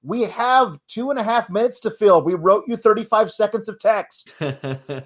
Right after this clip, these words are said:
Speaker 1: Like, please slow down. And so he does, and then it makes him sound stupid. I don't understand. Like, this is not, again, Warren Hayes, uh, tweeted this out. Just a reminder, Aleister Black got over in N X T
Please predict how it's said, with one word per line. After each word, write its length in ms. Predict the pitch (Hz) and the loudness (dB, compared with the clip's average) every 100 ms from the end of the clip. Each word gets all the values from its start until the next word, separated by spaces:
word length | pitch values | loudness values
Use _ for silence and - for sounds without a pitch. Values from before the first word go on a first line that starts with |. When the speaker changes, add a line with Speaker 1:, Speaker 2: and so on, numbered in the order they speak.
| - - | -14 2
Speaker 1:
Like, 300 | 226 220 - | 2 2 -2
please 500 | 156 233 262 233 - | 2 2 4 0 -2
slow 220 | 214 220 | 2 4
down. 440 | 214 240 262 233 185 | 6 6 6 4 2
And 140 | 175 | -2
so 100 | 196 | -6
he 140 | 156 180 | -6 0
does, 480 | 208 262 254 175 | 4 4 4 2
and 180 | 175 180 | -2 -4
then 120 | 190 | -2
it 80 | 196 | -2
makes 240 | 202 202 208 | -2 -4 -8
him 100 | 202 | -6
sound 300 | - - 196 | -2 -2 -4
stupid. 580 | - 254 240 226 151 143 _ _ _ 196 | -8 -6 0 0 0 -8 _ _ _ 2
I 120 | 226 190 151 | 2 2 4
don't 260 | 220 262 | 6 6
understand. 520 | 269 247 - - 233 - | 4 0 -6 0 0 2
Like, 180 | 190 202 | 0 0
this 200 | 185 220 | -4 -6
is 160 | 262 180 | -10 -8
not, 380 | 208 226 269 262 _ _ _ _ _ _ - | 2 6 6 4 _ _ _ _ _ _ -8
again, 460 | 160 240 143 98 - | 2 2 2 -4 -12
Warren 320 | 139 208 208 | -2 0 0
Hayes, 640 | 185 180 156 147 139 - _ | 0 0 -2 -4 -12 -18 _
uh, 400 | 135 131 131 131 123 - | -4 -2 0 -2 -6 -8
tweeted 200 | 147 131 | -8 -8
this 160 | 123 | -6
out. 220 | 139 160 - _ 117 | -2 -2 -4 _ -20
Just 180 | 143 175 | -10 -4
a 80 | |
reminder, 760 | 147 190 220 285 226 131 104 113 _ _ _ _ - | 2 2 6 6 4 -2 -6 -8 _ _ _ _ -2
Aleister 480 | 156 226 220 233 226 | 4 4 4 2 0
Black 480 | 254 208 185 - - _ 127 | 4 4 4 0 -20 _ 2
got 260 | 190 196 | 4 6
over 420 | 220 226 190 208 | 8 6 6 2
in 100 | 208 | 4
N 160 | 196 196 | 0 0
X 200 | 190 - | -2 -4
T 500 | - 196 160 156 | -8 -6 -6 -8